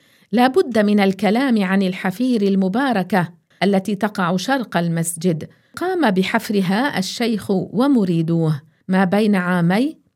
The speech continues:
سبعة وعشرين وتسعمائة وألف وثمانية وعشرين وتسعمائة وألف.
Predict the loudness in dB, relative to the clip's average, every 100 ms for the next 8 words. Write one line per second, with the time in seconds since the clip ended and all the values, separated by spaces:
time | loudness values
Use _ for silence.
0 | _ -2 0 0 -2 -2 -2 -2 -2 -2
1 | 0 0 2 2 0 0 -2 -4 -2 0
2 | 2 0 0 0 0 0 0 0 0 -8
3 | _ _ _ _ -4 -2 0 2 4 4
4 | 2 2 0 2 2 2 0 -2 -2 0
5 | 0 0 0 0 -2 -4 -4 0 0 2
6 | 0 -2 0 0 0 0 0 -6